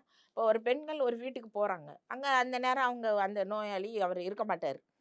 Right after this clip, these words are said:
"அ, சாயந்தரம் வாங்க" அப்படிம்பாங்க. அப்ப அவங்க ஈவினிங் போகணும். ஒரு மலை பிரதேசமா இருந்தா அல்லது ஒரு குக்கிராமங்களா இருந்தா இந்த பெண்கள் வந்து அந்த மாதிரி இடங்களுக்கு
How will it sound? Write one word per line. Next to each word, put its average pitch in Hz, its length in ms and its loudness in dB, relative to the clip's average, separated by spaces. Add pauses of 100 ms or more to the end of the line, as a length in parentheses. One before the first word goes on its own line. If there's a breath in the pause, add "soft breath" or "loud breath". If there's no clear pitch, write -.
(220)
"அ, 285 80 -2
சாயந்தரம் 254 400 2
வாங்க" 190 360 2
அப்படிம்பாங்க. 165 400 -8 (460 soft breath)
அப்ப 294 220 2
அவங்க 269 260 6
ஈவினிங் 247 440 -2
போகணும். 170 400 -4 (500)
ஒரு 247 240 4
மலை 240 260 6
பிரதேசமா 214 520 -6
இருந்தா 175 400 -2
அல்லது 220 300 0
ஒரு 196 220 -2
குக்கிராமங்களா 208 840 -2
இருந்தா 160 360 -6
இந்த 233 200 -4
பெண்கள் 254 380 -6
வந்து 226 240 -4
அந்த 214 280 -4
மாதிரி 247 360 -4
இடங்களுக்கு 202 680 -4